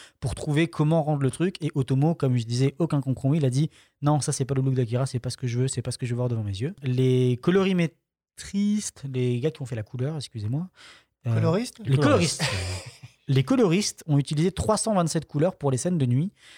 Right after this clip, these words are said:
Speaker 1: Et dans les trois cent vingt-sept, alors, y a, l-, cette valeur-là, elle change d'un, d'une source à l'autre. Ils en auraient inventé deux cents.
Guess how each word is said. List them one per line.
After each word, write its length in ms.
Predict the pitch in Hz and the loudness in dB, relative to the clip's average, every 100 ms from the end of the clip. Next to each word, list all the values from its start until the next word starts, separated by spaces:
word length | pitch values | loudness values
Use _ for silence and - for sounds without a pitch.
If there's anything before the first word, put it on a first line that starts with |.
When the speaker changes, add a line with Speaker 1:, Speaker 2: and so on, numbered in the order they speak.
| - - | -20 -6
Speaker 1:
Et 60 | 135 | 0
dans 100 | 135 | 2
les 100 | 135 | 2
trois 200 | - 202 | 0 -2
cent 140 | 214 | 2
vingt-sept, 580 | 185 170 - 214 - - _ - | 2 2 2 -2 -2 -10 _ -4
alors, 320 | 135 123 - _ | -2 -2 -4 _
y 120 | 160 156 | -4 -4
a, 40 | - | -4
l-, 240 | 170 143 135 | -2 -2 -2
cette 480 | - - - 156 | -4 -4 0 2
valeur-là, 320 | 139 156 196 185 | 4 4 4 4
elle 80 | |
change 280 | 135 180 180 | 2 0 0
d'un, 520 | 143 131 131 131 127 | 0 2 2 2 0
d'une 160 | 127 127 | 0 -2
source 260 | - - 143 | -2 -2 0
à 60 | |
l'autre. 220 | 160 - - - - - - | 0 -2 -10 -20 -20 -18 -6
Ils 220 | 147 139 | 0 2
en 120 | 156 | 4
auraient 320 | 165 175 180 - | 4 4 2 0
inventé 460 | 175 165 165 160 165 | -2 0 -2 -2 -2
deux 160 | 143 | -2
cents. 160 | 135 | -4